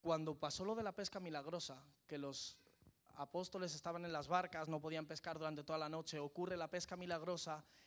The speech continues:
y Pedro ve, eh, Pedro ve en el versículo ocho, viendo esto Simón Pedro, dice, cayó de rodillas ante Jesús diciendo, "Apártate de mí, Señor, porque soy un hombre pecador". Aquí vemos un ejemplo de cómo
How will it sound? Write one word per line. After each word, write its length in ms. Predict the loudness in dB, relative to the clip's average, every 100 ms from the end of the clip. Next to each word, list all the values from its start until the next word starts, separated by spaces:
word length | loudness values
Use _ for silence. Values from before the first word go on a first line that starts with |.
| -8
y 120 | -6
Pedro 400 | 0 2 4 4
ve, 400 | 4 4 4 2 -4 -16 _ -20 -20 _ _ _ _ 4
eh, 640 | 8 10 10 6 2 -6 2
Pedro 300 | 4 4 4
ve 200 | 4 4
en 100 | 4
el 60 |
versículo 360 | 2 0 0 0
ocho, 160 | 0 4
viendo 300 | 6 6 4
esto 200 | 2 -2
Simón 340 | 0 0 2
Pedro, 300 | 2 2 0
dice, 320 | -2 -2 0
cayó 340 | 4 8 10 10
de 100 | 8
rodillas 380 | 6 4 2
ante 200 | 2 0
Jesús 260 | 0 0 0
diciendo, 340 | 0 0 2
"Apártate 480 | 4 4 4 2 0
de 100 | 0
mí, 120 | 0
Señor, 420 | 0 0 0 0 -4 -18 -20 -20 -4
porque 220 | -4 -2
soy 280 | -2 0 2
un 60 | 0
hombre 240 | 0 -2
pecador". 420 | -4 -4 -4 -6
Aquí 160 | -4 2
vemos 260 | 2 2
un 80 | 2
ejemplo 380 | 2 2 4 4
de 100 | 6
cómo 340 | 4 6 4